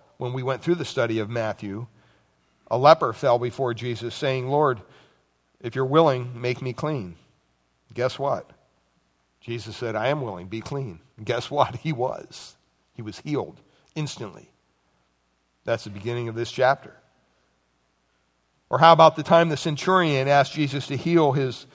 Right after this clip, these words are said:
paralyzed servant? Jesus was able to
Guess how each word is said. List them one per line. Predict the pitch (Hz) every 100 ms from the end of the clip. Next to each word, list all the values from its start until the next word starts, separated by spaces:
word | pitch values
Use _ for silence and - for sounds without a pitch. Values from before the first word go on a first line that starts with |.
| _ _ _ _ _ _ _ _ -
paralyzed | 170 165 151 143 147
servant? | - 175 185 127 - - _ _ _ _ _ _ _ _ _ _
Jesus | 139 202 180 156
was | 151 143
able | 165 180 196 165 131
to | - 151 143